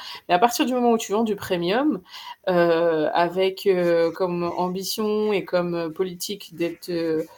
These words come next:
euh, pertinent sur des sujets complexes, euh, aussi bien sociopolitiques qu'humains,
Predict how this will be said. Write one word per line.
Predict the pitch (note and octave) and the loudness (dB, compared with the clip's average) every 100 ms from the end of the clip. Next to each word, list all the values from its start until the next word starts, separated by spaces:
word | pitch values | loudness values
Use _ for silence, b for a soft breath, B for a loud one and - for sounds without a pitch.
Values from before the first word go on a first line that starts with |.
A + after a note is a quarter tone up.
| B B _ G3 | B B _ -8
euh, | |
pertinent | - F#3+ - G#3+ G3 G3 | -2 -2 -2 0 0 0
sur | - F3+ | -2 -4
des | F3 | -4
sujets | E3 F#3 F3 F#3 | -6 -6 -6 -4
complexes, | F#3+ F#3 F#3+ - - - | -6 -4 -4 -4 -6 -4
euh, | F3+ F3 - | -2 -2 -4
aussi | F3 - F3 | -6 -8 -6
bien | F3+ | -6
sociopolitiques | E3+ F#3 - F#3 F3+ F3 F3+ - - - | -6 -8 -12 -10 -8 -8 -10 -12 -14 -10
qu'humains, | E3+ F3 B3 | -6 -2 -2